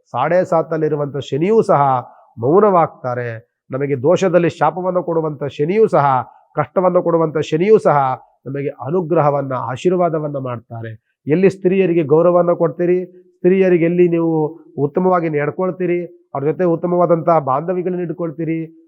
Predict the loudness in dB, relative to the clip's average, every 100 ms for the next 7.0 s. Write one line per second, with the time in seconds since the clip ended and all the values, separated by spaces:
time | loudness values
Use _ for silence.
0 | _ -6 -2 4 6 4 2 -8 -6 0
1 | 2 4 2 2 0 2 4 6 4 0
2 | -2 -4 -4 -2 -4 -6 -8 -4 2 2
3 | 0 -4 -6 -6 -8 -10 -18 -16 -16 -14
4 | -16 _ _ _ -14 -8 -6 -4 -4 -4
5 | -6 -6 -8 -8 -8 -6 -6 -6 -8 -8
6 | -8 -8 -8 -8 -8 -8 -10 -2 0